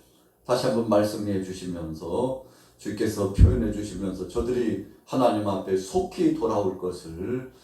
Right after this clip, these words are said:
원하셨던 것이죠. 그래서 예루살렘이 이제 앞으로 머지않아서 주 칠십 년에 로마의 디도스 장군이 들어와가지고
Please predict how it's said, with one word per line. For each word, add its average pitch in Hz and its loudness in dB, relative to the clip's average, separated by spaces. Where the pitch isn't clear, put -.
원하셨던 82 -4
것이죠. - -14
그래서 113 -4
예루살렘이 107 4
이제 95 2
앞으로 95 0
머지않아서 95 0
주 101 -4
칠십 101 -4
년에 90 -2
로마의 95 2
디도스 95 -6
장군이 87 -6
들어와가지고 80 -8